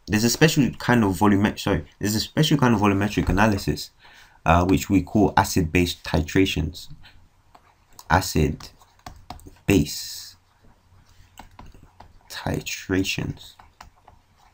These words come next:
And yeah, um, it'd be really good to explain this by actually demonstrating how we would do this.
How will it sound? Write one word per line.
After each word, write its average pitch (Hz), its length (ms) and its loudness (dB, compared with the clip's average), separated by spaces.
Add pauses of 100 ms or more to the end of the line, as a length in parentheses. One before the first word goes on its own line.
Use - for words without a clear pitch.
(1040)
And 151 140 6
yeah, 175 180 8 (100)
um, 180 280 2 (1000)
it'd 143 200 2
be 156 60 4
really 190 300 6
good 156 260 4
to - 120 2
explain 120 480 2
this 98 140 0
by 92 180 0
actually 95 340 -2
demonstrating 85 1000 0
how 90 300 0
we 85 360 0
would 78 320 0
do 90 200 4
this. 78 420 -2